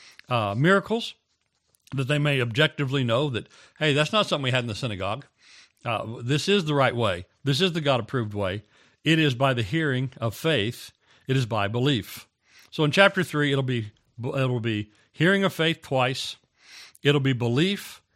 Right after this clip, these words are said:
and faith. Those are the key words, as opposed to the flesh and the works of the law. And so this that they are going to, he says that I'm so, I'm amazed that you are so quickly deserting.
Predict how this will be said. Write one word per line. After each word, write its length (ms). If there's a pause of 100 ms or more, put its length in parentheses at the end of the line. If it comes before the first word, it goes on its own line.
(100)
and 280
faith. 640
Those 280
are 40
the 60
key 200
words, 360 (400)
as 260
opposed 480
to 200
the 140
flesh 680 (440)
and 160
the 60
works 600 (160)
of 500 (460)
the 100
law. 360 (640)
And 160
so 180
this 300
that 180
they 140
are 60
going 320
to, 220
he 100
says 240
that 100
I'm 140
so, 320 (640)
I'm 220
amazed 760 (640)
that 180
you 120
are 60
so 200
quickly 440
deserting. 680